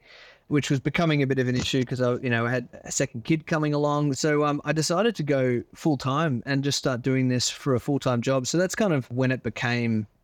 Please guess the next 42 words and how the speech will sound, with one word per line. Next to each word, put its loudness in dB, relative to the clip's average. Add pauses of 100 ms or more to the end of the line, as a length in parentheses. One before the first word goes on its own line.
(160)
uh, 0
that 2
was -4
the -4
kind 0
of 0
origin 0
story 2
of -2
when 2
it -4
really 2
just -2
started -2
to 0
kick -6
off. -2 (560)
Now 4
I've 0
done 2
graphics -2
for, -2
I, 2
I, 0
I -2
love 0
it. 2
I've, -2 (720)
every 2
time 2
I 2
see 2
a 2
big -2
podcast -2
with -2
a 2
whole 2
heap 0
of -6
people, 0
um, 0